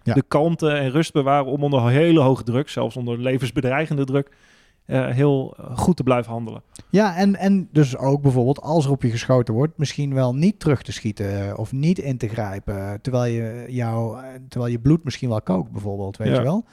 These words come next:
Speaker 2: Ja,
Speaker 1: Je
Speaker 2: precies.
Speaker 1: moet die controle wel
Speaker 2: Wat vechters
Speaker 1: houden, dus
Speaker 2: eigenlijk hebben in een kooi of in een, in een ring, dat je, dat je niet uit, als je uit wraak of uit agressie
Speaker 1: Correct.
Speaker 2: terug wil gaat reageren, dan
Speaker 1: Correct.
Speaker 2: maakt
Speaker 1: Ja.
Speaker 2: kalmte is ook
Speaker 1: Het kan
Speaker 2: van de
Speaker 1: ook,
Speaker 2: vechters
Speaker 1: dat,
Speaker 2: het
Speaker 1: nou ja,
Speaker 2: goed,
Speaker 1: het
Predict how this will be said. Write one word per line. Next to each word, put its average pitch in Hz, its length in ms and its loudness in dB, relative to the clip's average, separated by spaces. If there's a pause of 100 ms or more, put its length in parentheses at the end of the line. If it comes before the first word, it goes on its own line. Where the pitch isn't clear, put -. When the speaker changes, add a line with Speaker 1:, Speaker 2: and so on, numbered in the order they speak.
(140)
Speaker 2:
Ja, 180 280 4
Speaker 1:
Je 135 80 2
Speaker 2:
precies. 156 180 4
Speaker 1:
moet 214 100 0
die 180 100 0
controle 160 580 4
wel 151 120 2
Speaker 2:
Wat 160 80 4
vechters 127 180 0
Speaker 1:
houden, 165 200 4
dus - 80 0
Speaker 2:
eigenlijk 151 300 2
hebben 143 240 4
in 143 80 0
een 139 120 2
kooi 175 280 4
of 151 120 2
in 147 120 0
een, 143 120 0
in 143 140 0
een 139 140 4
ring, 143 240 0
dat 123 160 2
je, 127 280 0
dat 127 140 -2
je - 60 0
niet 156 200 4
uit, 143 200 0
als - 140 -6
je 143 100 -2
uit 139 320 -2
wraak 143 400 0
of 139 100 -8
uit 127 140 -2
agressie 160 260 -4
Speaker 1:
Correct. 156 220 2
Speaker 2:
terug 151 180 -2
wil 127 140 0
gaat 131 200 -8 (120)
reageren, 139 520 -2
dan 147 320 -6
Speaker 1:
Correct. 127 340 0
Speaker 2:
maakt - 160 -20 (200)
Speaker 1:
Ja. 135 160 0 (120)
Speaker 2:
kalmte 170 560 2
is 143 160 -6
ook - 40 0
Speaker 1:
Het 165 100 2
kan - 100 0
Speaker 2:
van 190 100 2
de 180 60 2
Speaker 1:
ook, 151 60 4
Speaker 2:
vechters 139 280 -2
Speaker 1:
dat, 127 100 -6
Speaker 2:
het - 160 -20
Speaker 1:
nou 147 140 2
ja, 127 140 4
Speaker 2:
goed, 120 220 0
Speaker 1:
het - 100 -10